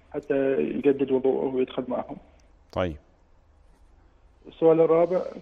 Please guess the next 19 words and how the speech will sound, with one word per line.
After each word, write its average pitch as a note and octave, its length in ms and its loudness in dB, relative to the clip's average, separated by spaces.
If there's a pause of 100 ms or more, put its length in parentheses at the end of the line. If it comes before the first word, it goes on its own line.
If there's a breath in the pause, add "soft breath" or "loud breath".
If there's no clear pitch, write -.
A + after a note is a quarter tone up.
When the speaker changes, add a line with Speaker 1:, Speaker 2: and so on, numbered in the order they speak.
(520)
Speaker 1:
ما E3 100 -4
حكم - 360 -4
من D#3+ 80 -2
يلقب، D#3 500 2
آه، - 760 -2
أهل D3 180 0
السنة D#3+ 340 -2
والجماعة D3+ 760 -2
بأبناء C#3+ 480 0
عائشة - 560 -4 (140)
رضي C#3 320 0
الله C3 160 0
عنها؟ B2 300 -6 (2000)
يقولون D3+ 360 0
أهل C#3+ 240 -2
السنة D#3 580 -4
أبناء C#3 260 -2
عائشة. - 420 -4 (960)
Speaker 2:
طيب. E2+ 200 -4